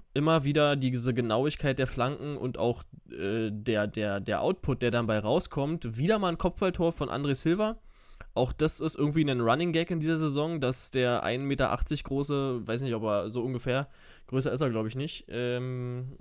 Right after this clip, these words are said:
vorrangig auch nach Kopfbällen, äh, treffen darf. Tja, von daher, ähm, ich hab das Interview von Hummels nicht gesehen, ich hab nur ein paar Statements gelesen, da scheint er ja mal ordentlich draufgehauen zu haben.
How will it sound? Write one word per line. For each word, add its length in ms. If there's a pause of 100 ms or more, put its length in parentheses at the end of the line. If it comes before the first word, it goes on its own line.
vorrangig 460
auch 100
nach 220
Kopfbällen, 580 (220)
äh, 160
treffen 280
darf. 300 (960)
Tja, 260 (200)
von 200
daher, 640
ähm, 680
ich 200
hab 120
das 160
Interview 400
von 180
Hummels 300
nicht 160
gesehen, 280
ich 120
hab 100
nur 140
ein 40
paar 240
Statements 520
gelesen, 600 (100)
da 120
scheint 280
er 80
ja 80
mal 100
ordentlich 320
draufgehauen 520
zu 120
haben. 200